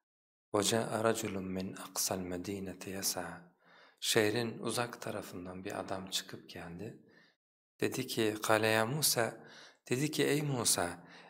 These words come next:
اِنَّ الْمَلَأَ يَأْتَمِرُونَ بِكَ." Şehrin ileri gelenleri senin hakkında konuşuyorlar.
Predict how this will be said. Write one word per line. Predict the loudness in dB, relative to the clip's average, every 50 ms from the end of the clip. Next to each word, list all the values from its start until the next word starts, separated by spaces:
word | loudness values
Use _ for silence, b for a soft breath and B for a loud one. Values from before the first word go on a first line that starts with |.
| B B B
اِنَّ | 0 2 4 4
الْمَلَأَ | 4 4 4 4 4 4 4 4 2 4 4 4 4
يَأْتَمِرُونَ | 4 2 0 -2 -4 -6 -4 -2 -2 -2 -2 -2 -2 -2 -2 -2 -2 -4 -4 -6 -6 -6
بِكَ." | -8 -10 -10 -12 -14 -16 -18 B B B B B B B B B B B B B _ _ _ -4
Şehrin | 0 2 4 4 4 4 2 2 0
ileri | 0 0 2 2 2 2 0 0
gelenleri | -2 -2 0 -2 -2 -2 -2 -2 -4 -2 -2 -2 -2 -4 -4 -10 -14 B B B B B B B B B B B B _
senin | 0 2 2 4 4 2 2 0 -2 -2
hakkında | -4 -4 -4 -4 -6 -6 -6 -6 -4 -2 -4 -4 -4 -6 -10 -12
konuşuyorlar. | -10 -8 -8 -8 -6 -6 -6 -6 -6 -8 -10 -12 -12 -12 -12 -14 -14 -16